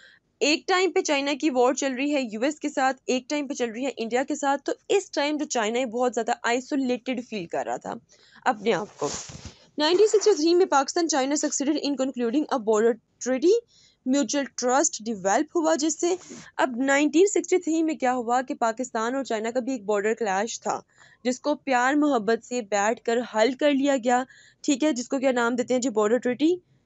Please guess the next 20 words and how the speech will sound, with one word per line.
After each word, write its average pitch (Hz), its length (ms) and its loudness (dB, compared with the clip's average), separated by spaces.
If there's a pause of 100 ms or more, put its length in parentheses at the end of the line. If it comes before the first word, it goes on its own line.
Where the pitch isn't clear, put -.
जिसको 262 180 -6
कहा 269 240 0
जाता 247 260 0
है, 247 60 2
ठीक 262 220 -4
है। 269 60 2
और 247 260 0
इस - 360 -4
ट्रीटी 339 320 2
के 370 100 0
होने 254 240 -2
की 233 100 -8
वजह 220 200 -4
से 262 280 -4 (360)
दोनों 277 440 4
में 311 160 2
क्या 233 140 0
हुआ 214 140 2
जी, 247 160 -4
म्यूचुअल 240 500 -4